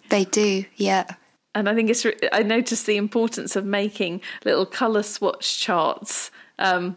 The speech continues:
Speaker 2: on white paper and then on black paper, because the c-, the colours do work so differently.
Speaker 1: Yeah.
Speaker 2: They look so different.
Speaker 1: Yeah, I did actually wonder what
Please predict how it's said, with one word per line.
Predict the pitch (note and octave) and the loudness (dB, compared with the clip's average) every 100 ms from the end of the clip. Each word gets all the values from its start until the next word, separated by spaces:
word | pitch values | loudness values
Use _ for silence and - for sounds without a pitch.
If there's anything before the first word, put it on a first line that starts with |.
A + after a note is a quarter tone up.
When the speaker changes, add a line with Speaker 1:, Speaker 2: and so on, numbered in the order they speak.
| - | 0
Speaker 2:
on | G3+ G3 | 0 2
white | G3+ G#3 - | 2 0 0
paper | A3 F#3+ F#3 | 0 2 0
and | F#3 | 2
then | F#3 | 0
on | F3+ | 0
black | F3+ G3 - | 0 -2 -2
paper, | - F3 F3+ | -2 -2 -2
because | E3+ F3+ G3 F#3 | -4 -2 -2 -2
the | - | -4
c-, | - - - | -6 -8 -8
the | F#3 | -4
colours | G3 - G#3 F#3+ | -2 0 0 0
do | - G#3 G3+ | 0 0 0
work | F3+ G3 - - | 2 0 0 -4
so | - G#3 F#3+ F3 - - - - _ | -2 0 2 2 -2 -8 -20 -20 _
differently. | A3 G#3+ G3 E3 G#2 A2+ - _ _ _ _ _ _ | -4 -2 -2 -2 -4 -4 -6 _ _ _ _ _ _
Speaker 1:
Yeah. | G#3+ G3+ | 0 2
Speaker 2:
They | F#3+ | 2
look | G3+ | 0
so | - F3+ | 0 -2
different. | E3+ F3 - - D3 - - _ _ _ - - - - | 0 -4 -4 -6 -6 -8 -16 _ _ _ -20 -18 -12 -4
Speaker 1:
Yeah, | A#3+ A3 | 0 2
I | E3+ | 4
did | A3+ C#4+ | 4 4
actually | D4+ A#3+ - | 4 4 0
wonder | G3+ A3 A#3+ G#3+ F#3 F3 - - - | 2 4 4 4 2 0 -4 -14 -2
what | G3+ F3+ - - - | 0 0 -2 -16 -14